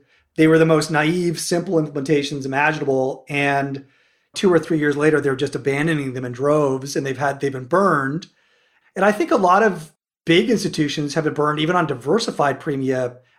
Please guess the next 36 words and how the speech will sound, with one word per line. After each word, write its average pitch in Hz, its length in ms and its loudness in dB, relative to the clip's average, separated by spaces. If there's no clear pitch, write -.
allocations. 147 760 -2
I'm 233 220 4
kind 277 160 2
of 226 80 2
wondering 190 280 2
whether 165 180 6
or - 20 0
not 160 400 2
we 156 100 -2
went 190 220 4
through 202 140 0
sort 180 240 2
of 151 80 6
a 131 500 4
honeymoon 202 420 4
phase 196 640 0
with 160 160 4
alt 175 180 4
premia 180 680 2
maybe 147 420 0
three, 170 240 -2
four 165 220 0
years 156 260 4
ago. 147 540 2
The 151 60 0
honeymoon 196 380 4
phase 165 480 4
resulted 160 520 0
in 156 100 4
a 139 60 0
massive 151 460 0
overallocation. 147 1160 0
Premias 180 400 4
have 160 80 0
been 147 100 0
squeezed. 156 760 4